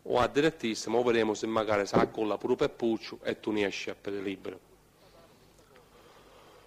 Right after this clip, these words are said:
<clears throat> Peppuccio Spadaro questa cosa dice: "No, mica, come faccio a collarmi pure un'altra pistola?" E insomma, praticamente non si è voluto accollare lui.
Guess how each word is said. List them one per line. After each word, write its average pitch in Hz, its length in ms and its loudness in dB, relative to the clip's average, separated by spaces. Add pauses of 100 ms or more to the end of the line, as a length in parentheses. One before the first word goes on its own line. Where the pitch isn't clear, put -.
(140)
<clears throat> 151 340 2
Peppuccio 151 420 2
Spadaro 165 480 6
questa 127 280 2
cosa 123 320 6
dice: 113 260 4
"No, 123 200 4
mica, 104 180 2
come 120 220 4
faccio 120 260 2
a 101 40 -2
collarmi 101 340 2
pure 98 160 2
un'altra 98 200 2
pistola?" 95 480 0
E - 20 -18 (240)
insomma, 101 440 -2 (220)
praticamente 104 580 -4 (840)
non 135 220 4
si 110 120 -2
è - 20 0
voluto 95 380 -4
accollare 92 480 -8
lui. 87 200 -12